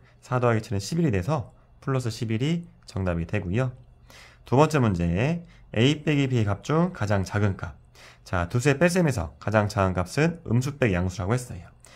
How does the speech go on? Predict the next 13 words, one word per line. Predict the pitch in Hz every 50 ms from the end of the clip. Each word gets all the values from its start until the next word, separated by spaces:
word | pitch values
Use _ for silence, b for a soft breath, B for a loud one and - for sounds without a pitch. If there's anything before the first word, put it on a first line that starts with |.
| B B B
그래서 | - - 92
A는 | 95 95 92
마이너스 | 82 90 95 98 98 95 95 -
칠 | - - 131 113 98 95 107 135 170 170 - - - - - - - - _ _ _ -
빼기 | 131 127 101 120 123 95 - - - B B B B B
B는 | - - 107 95
양수니까 | 87 92 101 98 110 101 87 85 - 101 98 -
플러스 | - - 135 113 98 -
사. | 113 98 - - - - - - _ - B B B B B B B B B B B B B -
자, | - - 85 82 - -
두 | - 120
수의 | 113 117 123 113
뺄셈이니까요. | 139 180 185 - 214 180 151 123 110 113 - 95 104 143 165 139